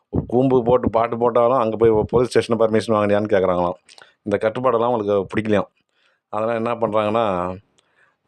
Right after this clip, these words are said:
ஆ, பெரிய தீவுகளா பார்த்து பல கோடிகளை கொடுத்து விலைக்கு வாங்கி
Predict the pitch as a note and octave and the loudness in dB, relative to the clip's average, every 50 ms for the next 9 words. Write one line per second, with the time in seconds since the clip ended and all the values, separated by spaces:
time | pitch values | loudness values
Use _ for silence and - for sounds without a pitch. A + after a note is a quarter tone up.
0 | - A2 A2 G#2+ G#2+ G#2+ G#2+ G#2+ A2 A2 G#2+ G2+ - A#2+ A#2 B2 C3+ C3 B2 - | -2 0 2 4 4 4 6 6 6 4 4 4 2 2 2 2 2 0 0 2
1 | - B2+ B2+ A#2+ A2+ A#2 A2 A2+ A2+ G#2+ A2 G#2+ G#2+ G#2 - A2 G2+ E2 - - | 2 4 4 6 4 4 4 2 2 2 2 2 2 2 2 2 2 2 0 -4
2 | _ _ _ _ _ _ _ _ _ _ _ _ _ - - - _ - - - | _ _ _ _ _ _ _ _ _ _ _ _ _ -20 -20 -20 _ -20 -18 -16
3 | G#2+ G2+ F2 - G#2+ G#2 A2+ G#2+ G#2 G#2+ A#2 A#2 A2+ G#2+ G#2+ G2+ - G#2 G#2+ G#2 | -16 -14 -6 -2 0 0 0 2 2 2 2 2 0 0 -2 -2 -2 -2 -2 0
4 | - A#2 G#2 G#2 G2+ A2+ G2+ G#2+ G#2 G2+ G2+ G#2 G#2+ G2 F2+ D2+ | 2 4 4 4 4 2 2 2 2 2 2 0 -2 -2 -4 -6